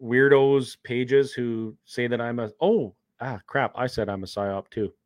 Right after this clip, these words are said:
That was tongue in cheek. I'm not actually. If any of you are following those pages, uh, feel free to just ask them where they're getting this information and what the evidence is.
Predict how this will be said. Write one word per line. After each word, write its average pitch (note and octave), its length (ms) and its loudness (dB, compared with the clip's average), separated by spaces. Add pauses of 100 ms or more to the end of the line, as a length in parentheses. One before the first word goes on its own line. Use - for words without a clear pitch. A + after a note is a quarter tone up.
(160)
That A#2+ 140 2
was A2+ 180 0
tongue A2 180 -4
in F2 80 -8
cheek. - 240 -14
I'm F#2+ 100 -8
not F#2 160 -6
actually. E2+ 340 -14 (880)
If B2 120 -4
any C4 160 6
of C#4+ 80 0
you B3+ 120 10
are E3+ 100 10
following D3 420 6
those B2+ 140 2
pages, B2 580 -2 (480)
uh, B2+ 160 6
feel G#3+ 300 8
free D3+ 280 4
to C3 200 6
just B2+ 340 2
ask A#2 300 0
them A#2+ 160 -2
where A#2+ 200 2
they're G3+ 120 2
getting B2 280 -2
this A2+ 200 -4
information G2 540 -6
and G2 100 -8
what G#2 160 -6
the A2+ 120 -10
evidence F#2+ 440 -8
is. D2+ 260 -18